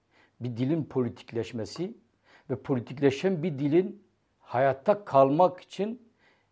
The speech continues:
yeni alternatif yollar, e,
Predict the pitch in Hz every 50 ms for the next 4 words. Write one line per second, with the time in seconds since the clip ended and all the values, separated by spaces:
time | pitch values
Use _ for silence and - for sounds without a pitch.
0 | _ _ - - - 120 123 139 143 175 233 240 - - - _ _ _ - 123
1 | 139 131 131 - 143 135 139 135 135 - 202 - - - _ _ _ _ _ _
2 | _ _ _ - 113 123 127 127 120 127 143 165 170 151 123 104 - _ _ _
3 | _ _ _ _ -